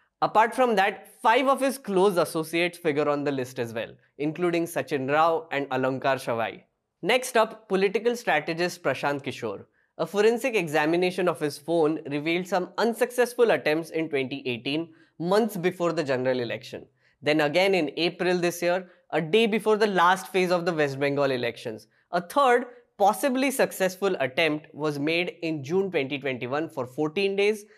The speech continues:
and July twenty twenty-one, this month, for twelve days. This was also the day Kishore met the Gandhis.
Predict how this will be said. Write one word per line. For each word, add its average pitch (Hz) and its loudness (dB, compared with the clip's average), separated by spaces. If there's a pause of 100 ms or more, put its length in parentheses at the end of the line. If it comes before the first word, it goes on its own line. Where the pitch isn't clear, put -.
(240)
and 147 -2
July 160 2
twenty 180 -2
twenty-one, 143 -2 (140)
this 139 -2
month, 214 2 (260)
for 175 -2
twelve 135 -2
days. 104 -12 (300)
This 196 0
was 214 2
also 220 2
the 254 4
day 170 -2
Kishore 190 -2
met 147 -2
the 156 0
Gandhis. 120 -2